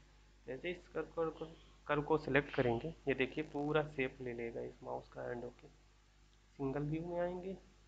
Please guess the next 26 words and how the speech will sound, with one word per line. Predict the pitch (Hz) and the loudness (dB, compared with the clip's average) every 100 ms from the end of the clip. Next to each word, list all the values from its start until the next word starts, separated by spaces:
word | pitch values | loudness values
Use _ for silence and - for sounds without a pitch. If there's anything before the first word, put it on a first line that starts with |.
| - | -8
command | 123 120 | -4 -4
से | 120 123 | -4 -6
बाहर | 120 120 151 | -6 -6 -4
आएंगे | 156 156 175 - - - - - | -4 -6 -12 -18 -20 -20 -20 -18
तो | - | -10
देखेंगे | 131 127 147 170 - 127 | -6 -2 -2 -2 -6 -8
ये | 120 143 139 | -2 -2 -2
curve | - 135 127 | -2 -2 0
हमने | 123 156 - 127 | -2 -4 -6 -4
बना | 123 120 117 | 0 0 0
दिया | 117 117 | -2 -6
है। | 123 - - - 160 | -8 -16 -20 -12 -2
अब | 156 | 2
यहाँ | 165 | 4
पर | 170 175 | 4 2
भी | 175 | 4
अगर | 170 170 | 4 4
कभी | 151 143 | 2 4
भी | 156 160 - - - - - | 4 4 0 -8 -18 -20 -10
कुछ | 147 143 | -6 -2
भी | 143 165 - 139 | 2 0 0 0
edit | 135 135 | 0 0
करने | 135 123 127 | 0 0 0
की | 139 131 | -2 -2
ज़रूरत | 123 120 123 123 | -2 0 -2 -2
पड़ेगी | 120 123 156 | -4 -2 -2